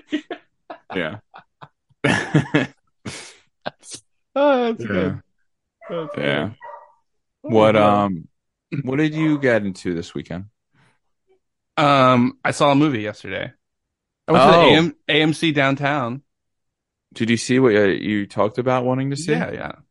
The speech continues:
Speaker 1: When I, when I have a plan, I have a plan.
Speaker 2: Okay.
Speaker 1: Um,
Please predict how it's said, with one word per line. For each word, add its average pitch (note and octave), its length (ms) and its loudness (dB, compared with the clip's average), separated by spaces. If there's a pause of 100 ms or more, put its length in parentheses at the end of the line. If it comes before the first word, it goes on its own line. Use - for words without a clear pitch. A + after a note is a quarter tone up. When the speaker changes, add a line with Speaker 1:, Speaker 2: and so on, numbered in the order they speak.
(160)
Speaker 1:
When C#3 120 0
I, C3+ 240 0
when D3 100 -2
I F#3 100 0
have G#3 160 -4
a A2+ 60 -4
plan, D3+ 340 -4
I G2 60 -4
have - 120 -8
a - 140 -18
plan. - 340 -12 (520)
Speaker 2:
Okay. A#3 320 -6 (720)
Speaker 1:
Um, B2 680 2